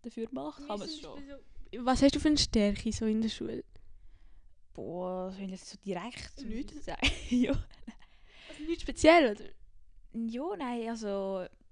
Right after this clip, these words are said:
Speaker 1: keine Ahnung, vielleicht noch am ehesten entweder
Speaker 2: Entweder Manhattan oder nein, sorry.
Speaker 1: <laughs>
Speaker 2: Ich weiss.
Speaker 1: Manhattan oder nicht.
Speaker 2: Ja.
Speaker 1: Nein, am ehesten vielleicht noch irgendwie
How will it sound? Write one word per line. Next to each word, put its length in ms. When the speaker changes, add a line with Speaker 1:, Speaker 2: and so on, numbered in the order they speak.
Speaker 1:
keine 240
Ahnung, 280
vielleicht 360
noch 180
am 140
ehesten 580
entweder 760
Speaker 2:
Entweder 360
Manhattan 640
oder 180
nein, 220
sorry. 240
Speaker 1:
<laughs> 180
Speaker 2:
Ich 80
weiss. 360
Speaker 1:
Manhattan 440
oder 100
nicht. 300
Speaker 2:
Ja. 140
Speaker 1:
Nein, 160
am 80
ehesten 320
vielleicht 340
noch 120
irgendwie 640